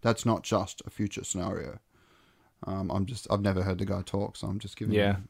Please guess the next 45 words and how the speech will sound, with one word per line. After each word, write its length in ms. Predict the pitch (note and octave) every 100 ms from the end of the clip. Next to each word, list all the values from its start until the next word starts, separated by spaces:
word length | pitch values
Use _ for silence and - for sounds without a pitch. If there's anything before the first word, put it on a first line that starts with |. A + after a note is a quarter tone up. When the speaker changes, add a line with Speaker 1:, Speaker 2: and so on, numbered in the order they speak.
| A2
Speaker 1:
a 20 |
weird 180 | G2+ F#2+
accent. 360 | F#2+ - - -
Speaker 2:
He 120 | C3
talks 300 | - C#3 -
Speaker 1:
It's 80 | D3
here 80 | D3
Speaker 2:
really 160 | A#2+
monotone. 480 | G#2+ G#2+ G#2 A2+ G#2
Speaker 1:
in 100 | C3+
part, 420 | B2 A#2 F#2+ - - _ -
and 80 | G#2+
it's 120 | -
going 220 | A#2+ A2
to 100 | G2
accelerate. 640 | - - G#2+ F#2+ F#2 - - _ _
What's 160 | A2+ A#2
actually 300 | A2 - B2+
happening 320 | C#3+ G#2 G#2
is 120 | G2
the 60 | G2+
machines 580 | G2 - B2+ F#2+ F#2+ - _
are 60 | -
powering 420 | - G2+ G2+ F#2+
all 220 | - A2
of 80 | G#2
us. 300 | - - - - _ _ _ _ -
They 80 | G#2
may 180 | A2
not 260 | A2+ A#2 -
yet 220 | A#2+ A#2+
be 100 | A#2
inside 420 | A#2+ A2 B2 A#2+
our 160 | A#2+ A#2+
bodies, 460 | A#2+ B2+ A#2 G2+ F#2
but 160 | A2+
by 160 | A#2+ A2+
the 220 | - A#2+
twenty 320 | A2+ A#2 A#2+
thirties, 400 | A2 G#2+ G2+ F#2
we 80 | G2+
will 160 | G2 F#2+
connect 360 | - G#2+ G#2+ G2
our 120 | F#2
neocortex, 960 | G#2 G#2 G2+ - A2 G2+ - - -